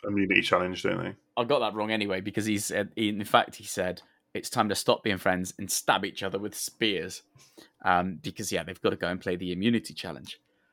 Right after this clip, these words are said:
Speaker 2: I thought again that they were heading to the lake because they show us a, like, a, a wider angle shot of the lake, but no,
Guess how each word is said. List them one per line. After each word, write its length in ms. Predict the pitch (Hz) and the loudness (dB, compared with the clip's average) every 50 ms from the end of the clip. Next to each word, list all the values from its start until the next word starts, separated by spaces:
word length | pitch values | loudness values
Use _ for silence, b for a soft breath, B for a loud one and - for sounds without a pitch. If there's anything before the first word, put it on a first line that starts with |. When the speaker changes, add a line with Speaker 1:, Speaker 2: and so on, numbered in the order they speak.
| _ - - | _ 2 2
Speaker 2:
I 60 | 123 | 2
thought 420 | - - - 147 143 139 135 - - | 2 4 6 8 8 8 6 4 0
again 380 | 120 117 - 127 113 107 107 104 | -4 2 6 8 8 8 8 6
that 120 | 110 - | 4 4
they 120 | - 110 104 | 4 4 6
were 100 | 104 98 | 6 6
heading 260 | 127 117 110 107 98 | 4 2 2 0 -2
to 100 | - - | -6 -4
the 120 | 107 107 107 | -4 -2 0
lake 420 | 101 98 90 87 85 - - - b b b b b b _ _ | 2 2 0 0 -2 -8 -12 -16 b b b b b b _ _
because 240 | - - - 104 - | -6 -4 -2 0 0
they 100 | 110 98 | 0 0
show 260 | - - 123 107 98 | 2 4 6 6 6
us 120 | 95 - | 4 2
a, 40 | - | 2
like, 240 | 98 95 95 98 - | 2 2 2 2 4
a, 180 | 104 95 95 - - | 4 4 4 2 0
a 60 | 101 | 0
wider 360 | 98 98 98 92 92 95 98 - - | 0 2 2 2 2 0 -2 -2 0
angle 280 | 101 95 95 92 95 101 | -2 -2 0 -2 -4 -4
shot 320 | - - - 107 104 - | -6 0 2 2 2 2
of 120 | - - | 0 -4
the 80 | - 95 | -6 -4
lake, 260 | 92 78 71 - - - _ | -2 -2 -2 -4 -4 -8 _
but 120 | - - - | -10 -4 0
no, 280 | 110 107 104 101 98 | 2 4 4 4 2